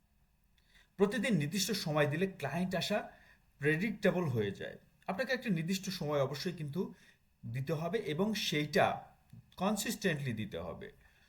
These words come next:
সময় যদি আপনি বন্টন করেন পুরো দিনটাকে, সেটা হচ্ছে সময় বন্টন। মোট ষাট থেকে একশো বিশ মিনিট আপনাকে ক্লায়েন্ট হান্টের জন্য রুটিন করতে হবে। সেটা হচ্ছে ধাপে ধাপে রুটিন করতে হবে। কিভাবে? লিড রিসার্চ করতে যদি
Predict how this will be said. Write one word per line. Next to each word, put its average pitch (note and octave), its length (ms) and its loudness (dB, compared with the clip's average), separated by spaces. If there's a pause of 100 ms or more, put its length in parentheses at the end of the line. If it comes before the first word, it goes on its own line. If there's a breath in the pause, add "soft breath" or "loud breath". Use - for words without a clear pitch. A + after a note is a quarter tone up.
(220 soft breath)
সময় A3 420 4
যদি G3 200 6
আপনি D#3+ 220 4
বন্টন C3+ 340 2
করেন D#3 200 0
পুরো C#3+ 220 0
দিনটাকে, B2 480 -2
সেটা C#3 240 -2
হচ্ছে C3 220 -4
সময় G3 320 0
বন্টন। F3 280 0
মোট D3+ 240 0
ষাট D#3+ 380 -2
থেকে F#3+ 160 -2
একশো D#3+ 160 -2
বিশ F#3+ 260 -4
মিনিট F#3 180 0
আপনাকে C#3 260 -2
ক্লায়েন্ট C3 320 0
হান্টের B2 260 -2
জন্য B2 160 -6
রুটিন D3 420 -2
করতে A#2+ 280 -6
হবে। G#2+ 160 -4
সেটা C#3 160 -6
হচ্ছে D3 160 -8 (160)
ধাপে A3 200 -2
ধাপে B2+ 220 -2
রুটিন G2+ 320 -10
করতে A2+ 240 -8
হবে। E3+ 160 -4
কিভাবে? F3 420 -4 (2000 loud breath)
লিড F3 560 2
রিসার্চ G3+ 540 4
করতে F3 320 -2
যদি B2+ 280 -2